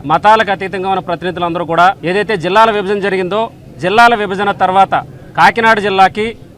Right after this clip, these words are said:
మహాదాత, విద్యాదాత అయినటువంటి మల్లాడి సత్యలింగ నాయకర్ గారి పేరు ఎంఎస్ఎన్ కాకినాడ జిల్లాగా పేరు పెట్టాలని డిమాండ్ చేస్తూ ఈరోజు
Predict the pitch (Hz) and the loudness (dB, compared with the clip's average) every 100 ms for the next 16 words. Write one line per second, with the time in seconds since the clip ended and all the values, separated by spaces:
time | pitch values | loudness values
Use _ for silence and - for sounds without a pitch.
0 | - 131 180 233 233 220 226 196 165 208 | -12 -4 4 4 6 4 2 -2 -2 0
1 | 202 196 202 190 185 185 156 143 - - | 0 0 -2 -4 -4 -6 -6 -10 -14 -20
2 | - 139 175 233 240 226 220 226 226 220 | -8 0 4 6 4 2 -4 -4 -2 -2
3 | 208 196 196 190 185 185 131 - 143 190 | -2 -4 -4 -4 -4 -4 -6 -6 -4 0
4 | 240 226 240 202 208 196 208 190 196 196 | 0 0 -2 2 0 0 -4 -4 0 0
5 | 185 175 - - - 190 214 196 190 190 | 2 0 0 -10 -4 -4 -2 -2 -2 -2
6 | 165 170 226 214 208 - 180 143 - - | -4 0 0 0 -4 -4 -6 -6 -14 -20
7 | - 175 202 202 160 | -6 -2 0 0 -2